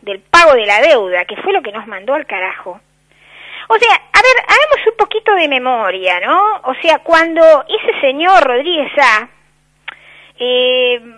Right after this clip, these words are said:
muy livianamente apareció un día diciendo, anunciando entre bombos y platillos el no pago de la deuda externa. ¿Mm? O sea, estaba anunciando el default, alegre y livianamente.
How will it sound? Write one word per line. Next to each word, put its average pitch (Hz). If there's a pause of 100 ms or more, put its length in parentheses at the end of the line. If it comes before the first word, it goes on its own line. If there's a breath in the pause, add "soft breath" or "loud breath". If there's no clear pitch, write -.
(380)
muy 440
livianamente 320
apareció 247
un 392
día 403
diciendo, 359 (100)
anunciando 311
entre 262
bombos 381
y 403
platillos 320
el 277
no 427 (140)
pago 381
de 233
la 214
deuda 294
externa. 170 (800)
¿Mm? 466
O -
sea, 240
estaba 339
anunciando 254
el 180
default, 208 (800)
alegre 240
y 185
livianamente. 220